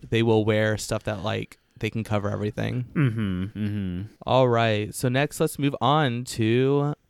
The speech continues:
Speaker 1: Brooklyn Heights.
Speaker 2: Very cool. Um, giving us Canadian Ranger realness.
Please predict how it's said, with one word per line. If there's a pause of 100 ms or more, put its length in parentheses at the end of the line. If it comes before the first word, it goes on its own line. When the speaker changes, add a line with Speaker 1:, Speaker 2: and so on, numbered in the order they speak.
(100)
Speaker 1:
Brooklyn
Heights. (240)
Speaker 2:
Very
cool. (100)
Um,
giving
us
Canadian
Ranger
realness.